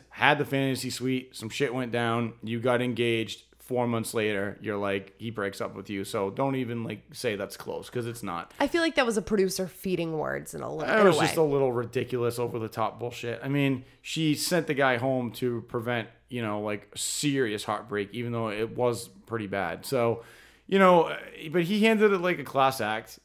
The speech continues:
Speaker 1: you know, for, for the most part. But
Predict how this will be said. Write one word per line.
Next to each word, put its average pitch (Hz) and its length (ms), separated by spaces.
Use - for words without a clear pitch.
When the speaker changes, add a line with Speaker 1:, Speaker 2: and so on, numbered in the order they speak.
Speaker 1:
you 127 80
know, 123 160
for, 120 160
for 120 140
the 117 60
most 113 280
part. 113 340
But 185 480